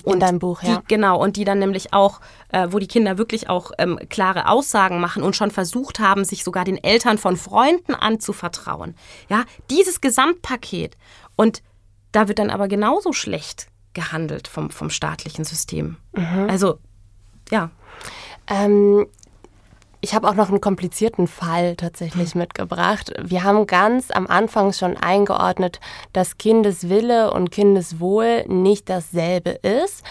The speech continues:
Speaker 1: ähm, und dass es sehr schwierig ist, diese Dinge aber gleichzeitig irgendwie so zusammenzubringen. Und ich habe tatsächlich auch eine Sprachnachricht von einer Zuhörerin bekommen, die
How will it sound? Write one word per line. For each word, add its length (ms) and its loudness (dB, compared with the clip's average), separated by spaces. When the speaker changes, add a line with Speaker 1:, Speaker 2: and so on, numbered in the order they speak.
Speaker 1:
ähm, 220 6
und 160 4
dass 120 2
es 200 -4
sehr 400 4
schwierig 600 -2
ist, 300 -4
diese 220 -4
Dinge 380 2
aber 180 -2
gleichzeitig 520 -8
irgendwie 260 0
so 280 -4
zusammenzubringen. 1000 -2
Und 140 6
ich 80 -4
habe 140 0
tatsächlich 640 -4
auch 340 2
eine 260 2
Sprachnachricht 720 -2
von 180 2
einer 320 2
Zuhörerin 800 0
bekommen, 580 0
die 300 0